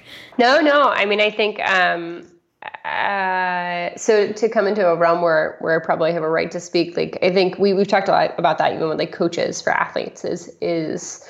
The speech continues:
on a baseball field, for example, if a guy that historically has been really good at hitting, um, let's say that pitchers start to learn to pitch him inside, um, close to his body, and he's struggling,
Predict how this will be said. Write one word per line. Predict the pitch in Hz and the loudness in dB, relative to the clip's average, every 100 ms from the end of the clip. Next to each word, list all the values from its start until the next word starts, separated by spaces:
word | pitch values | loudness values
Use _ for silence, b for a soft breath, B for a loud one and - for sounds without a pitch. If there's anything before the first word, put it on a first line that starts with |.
| B B B - | B B B -2
on | 196 | 2
a | |
baseball | 214 220 156 | 2 2 0
field, | 165 - - | 0 -2 0
for | - | -2
example, | 175 170 156 156 151 - | 0 -2 0 0 0 0
if | - 170 - - - | 0 0 -10 -10 -4
a | |
guy | 175 170 | 0 2
that | 165 170 | 2 0
historically | 170 - 156 160 - | -2 -6 -4 -4 -6
has | 170 | -4
been | 170 165 | -2 -2
really | 156 156 156 | -2 -2 -2
good | - - | -2 -2
at | |
hitting, | - - 190 185 175 226 269 B B B B - | -4 -4 0 2 2 2 -2 B B B B 0
um, | 175 170 170 170 | 4 6 4 2
let's | 185 190 | -4 -8
say | - 185 165 | -6 -2 0
that | 165 - | -2 -4
pitchers | - 175 175 | -8 -4 -4
start | 175 165 - | 0 0 0
to | 170 | -4
learn | 156 165 | -2 -2
to | 170 | -4
pitch | - 175 - | -6 -4 0
him | 165 151 | 0 0
inside, | - 170 170 160 156 143 - - B B B - | 0 0 2 2 2 2 0 -4 B B B -6
um, | 156 135 | -4 -4
close | - 180 170 | 0 0 2
to | - | 0
his | 160 | 2
body, | 160 165 - - | 2 2 0 -2
and | - | 0
he's | 175 175 - | 2 0 -2
struggling, | - 320 233 156 160 165 | 0 2 2 0 0 -4